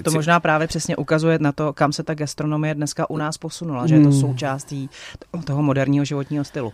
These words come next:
Speaker 1: Víte, to je fakt, eh, potom spojený i kdo je, eh, kdo má jaký rozhled, přehled a, a, a, a, a vlastně kdo si i troufne se vyjadřovat
Speaker 2: Hmm.
Speaker 1: ke všemu, jo.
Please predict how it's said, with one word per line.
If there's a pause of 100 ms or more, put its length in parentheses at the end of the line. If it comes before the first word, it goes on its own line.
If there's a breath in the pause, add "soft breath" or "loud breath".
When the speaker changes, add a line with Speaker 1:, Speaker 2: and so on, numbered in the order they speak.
(120)
Speaker 1:
Víte,
to
je
fakt,
eh,
potom
spojený
i
kdo
je,
eh,
kdo
má
jaký
rozhled,
přehled (280)
a,
a, (100)
a, (180)
a, (380)
a
vlastně
kdo
si
i
troufne
se
vyjadřovat
Speaker 2:
Hmm.
Speaker 1:
ke
všemu,
jo.